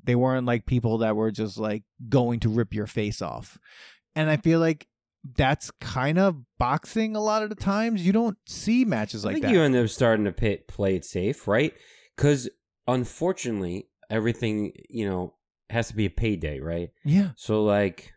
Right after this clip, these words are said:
Speaker 2: you don't wanna get hurt too much, but you wanna retain it so that you continue to make more money. It's
Speaker 1: Yeah.
Speaker 2: like, um, job security, right?
Speaker 1: Yeah.
Speaker 2: Even, you may say you hate Five,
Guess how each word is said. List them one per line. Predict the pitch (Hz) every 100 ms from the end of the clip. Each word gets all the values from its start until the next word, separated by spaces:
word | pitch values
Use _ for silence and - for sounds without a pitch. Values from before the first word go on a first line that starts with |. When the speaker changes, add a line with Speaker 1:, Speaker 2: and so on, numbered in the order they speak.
| _ _ _
Speaker 2:
you | - 101 113 123
don't | 135 143
wanna | 139 135
get | 117 117
hurt | 117 107
too | - 160
much, | 156 104 95 - - -
but | 98
you | 104
wanna | 104 110 104 98 -
retain | 101 92 123 120 113
it | 107 -
so | - 104 98
that | 101
you | 92 92
continue | 92 - 113 117 110
to | 98
make | 98 95 98
more | 95
money. | 95 143 95 82
It's | 82
Speaker 1:
Yeah. | 160
Speaker 2:
like, | 104 92 -
um, | 104 98 95 98 90
job | 156 165 -
security, | 95 - 87 78 73
right? | 82 92 123 -
Speaker 1:
Yeah. | 262 247 - _ _ -
Speaker 2:
Even, | 160 240 269 190 _ _ -
you | 127 156
may | 160 143
say | - 131
you | 113 104
hate | 101 -
Five, | 95 90 85